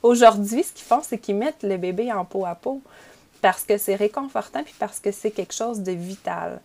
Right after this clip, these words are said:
Donc là, on est comme un petit peu dans une pénurie, euh, à ce niveau-là, <laughs> au niveau bien-être. Donc, c'est quelque chose qui vient, euh, veux, veux pas, m'inquiéter beaucoup, puis j'aimerais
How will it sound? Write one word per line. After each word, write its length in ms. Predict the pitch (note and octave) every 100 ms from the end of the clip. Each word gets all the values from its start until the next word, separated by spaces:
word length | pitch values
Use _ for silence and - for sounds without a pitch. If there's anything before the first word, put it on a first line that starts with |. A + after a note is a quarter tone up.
| - - _
Donc 260 | F#3+ F#3 -
là, 100 | E4
on 60 | D#4
est 100 | G3+
comme 260 | - B3 C4
un 160 | G3+
petit 180 | F#3+ -
peu 180 | - C4+
dans 420 | A3+ F#3+ F3 E3+
une 220 | F3 F3+
pénurie, 760 | F3 E4 D4 G#3+ G3+ A3+ A#3 A#3+ - _
euh, 220 | F#3 E3 E3
à 100 | F3+
ce 180 | F3+ -
niveau-là, 640 | G#3+ G#3+ A3 G#3+ G3+ G3+ D#4 - -
<laughs> 220 | - -
au 100 | A3
niveau 400 | G3+ G3+ G3 A3
bien-être. 560 | G3+ G3 F3+ F#3+ B3+
Donc, 220 | A3 G3 G3+ - - - _
c'est 180 | - A3+
quelque 220 | A#3 A3+
chose 160 | F4 F4 -
qui 160 | -
vient, 480 | G3 F#3+ A3+ A#3+ B3+
euh, 180 | A3 F#3+
veux, 100 | F#3+
veux 160 | A#3 G#3
pas, 360 | G3+ B3 B3+ C4 -
m'inquiéter 760 | - - G3 B3 B3 G#3 -
beaucoup, 320 | G#3+ F#3 - C4+
puis 180 | -
j'aimerais 480 | G3 G3 F#3+ G3+ A#3